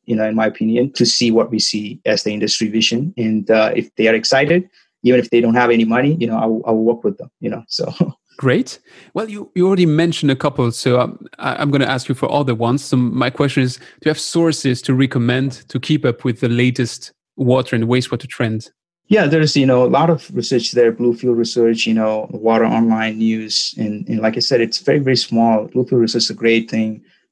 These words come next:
Speaker 1: They have a tremendous report, you know, where the United States market is. I mean, especially I, I pay a lot of attention to United States market and internationally also, you know, the Water Resources Institute. And, you know, there is, uh,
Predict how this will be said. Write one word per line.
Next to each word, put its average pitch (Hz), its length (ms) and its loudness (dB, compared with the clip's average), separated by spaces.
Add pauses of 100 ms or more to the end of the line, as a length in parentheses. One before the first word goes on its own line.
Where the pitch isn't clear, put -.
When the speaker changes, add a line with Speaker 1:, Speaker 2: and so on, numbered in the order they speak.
Speaker 1:
They 113 120 4
have 120 160 2
a 110 80 2
tremendous 131 480 2
report, 104 400 -2
you 113 60 0
know, 107 120 -2
where 110 200 2
the 110 100 2
United 107 260 0
States 104 280 -2
market 104 340 -4
is. 104 380 -2
I - 40 -6
mean, 107 140 0
especially 113 500 2
I, - 160 -2 (260)
I 110 80 2
pay 117 140 2
a - 20 4
lot 110 160 4
of 104 100 0
attention 113 380 -4
to 117 80 0
United 113 320 4
States 113 240 -4
market 113 400 0 (560)
and 113 140 2
internationally 120 1080 2 (340)
also, 120 540 4
you 113 120 0
know, 110 280 2
the 107 120 -4
Water 113 260 2
Resources 113 500 -4
Institute. 113 720 0
And, 110 160 -4
you 107 60 -10
know, 104 140 -2
there 107 160 2
is, 104 240 -2
uh, 107 280 0